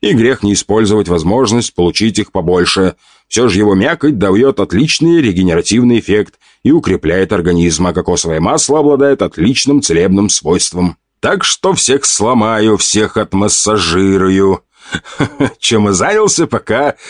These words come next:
не добрался до Александры. Красивая рыжеволосая девушка сидела на кровати,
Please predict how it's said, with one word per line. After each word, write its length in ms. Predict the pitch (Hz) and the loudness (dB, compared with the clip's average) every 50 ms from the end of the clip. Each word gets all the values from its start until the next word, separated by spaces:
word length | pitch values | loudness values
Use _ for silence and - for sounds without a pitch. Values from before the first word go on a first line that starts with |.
| - - | -14 -6
не 220 | - 95 104 104 101 | -2 0 0 2 2
добрался 540 | 98 98 90 92 90 95 110 107 - - 110 | 2 2 2 0 0 0 -2 0 0 0 0
до 100 | 98 95 | 2 2
Александры. 840 | 95 98 90 - - 87 85 90 87 82 82 87 87 87 87 85 - | 0 0 -2 -2 -2 -2 -2 -2 0 0 0 0 2 0 0 -2 -4
Красивая 560 | - 82 85 80 - - - - 127 - - | -4 -4 -4 -2 -2 -4 -2 -2 0 0 0
рыжеволосая 640 | 156 143 131 113 123 123 120 127 131 113 - 113 104 | 2 2 2 2 2 2 4 2 2 2 0 0 2
девушка 460 | 95 113 131 139 135 - - - 127 | 2 2 2 2 0 -2 -2 -2 -4
сидела 340 | - - 92 87 95 98 95 | -4 -4 -2 0 0 2 2
на 80 | 95 | 0
кровати, 580 | 80 87 92 101 120 135 135 - 156 165 151 147 | 0 0 0 0 0 0 0 0 0 0 0 -2